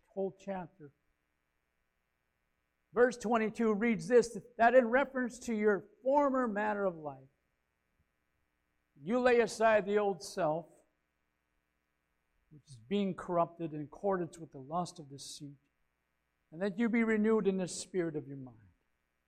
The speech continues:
He even gets down to the nitty-gritty. "Be angry and yet do not sin," verse twenty-six.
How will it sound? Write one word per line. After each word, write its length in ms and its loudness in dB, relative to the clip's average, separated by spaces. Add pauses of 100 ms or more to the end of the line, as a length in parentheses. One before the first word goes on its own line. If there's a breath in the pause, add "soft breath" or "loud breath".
(2000)
He 120 -8
even 180 2
gets 300 2
down 360 6
to 80 6
the 120 2
nitty-gritty. 680 4
"Be 220 0
angry 400 2
and 100 4
yet 220 2
do 100 -2
not 240 4
sin," 260 0
verse 240 0
twenty-six. 920 -8